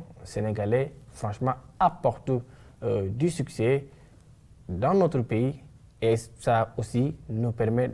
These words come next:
de garder notre dignité et notre respect dans la sous-région et dans le domaine du cinéma. Et je pense que l'État va renforcer davantage les moyens du bord au sein de ce fopica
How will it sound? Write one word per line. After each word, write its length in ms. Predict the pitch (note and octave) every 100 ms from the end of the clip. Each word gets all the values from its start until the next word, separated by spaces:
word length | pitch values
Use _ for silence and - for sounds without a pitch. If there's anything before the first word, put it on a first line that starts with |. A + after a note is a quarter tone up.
| -
de 140 | A2+
garder 340 | G#2 A#2 D3 F3
notre 260 | E3+ D#3
dignité 560 | C3 C3+ B2+ A#2 B2 B2+
et 60 |
notre 220 | B2 A2 G#2
respect 540 | G#2+ G#2 - A#2 C3 - - - -
dans 160 | B2
la 140 | D#3+ C#3+
sous-région 540 | B2+ A2+ G#2+ A#2+ B2+ -
et 100 | A#2
dans 120 | A2+
le 100 | A2
domaine 340 | G#2+ A2 A2 G#2
du 80 |
cinéma. 440 | G#2 G#2+ G#2 G2 F#2 - - -
Et 100 | A2
je 100 | G#2+
pense 220 | G#2 A2+
que 120 | - G#2+
l'État 480 | G#2+ A2 A#2+ C3 - - - G#2+
va 180 | G#2
renforcer 680 | B2+ C#3 C3+ C#3 C3+ B2+ A2 - - -
davantage 640 | A2 C3 C3+ B2 A#2 A#2 A2+ -
les 200 | A2 G#2+
moyens 340 | A2 C3+ C#3
du 100 | A#2
bord 240 | A2 A2 B2 - - - - -
au 100 | A#2
sein 220 | A#2 F3 E3
de 100 | B2+
ce 140 | B2
fopica 540 | A2+ A#2 A2 G#2+ G#2+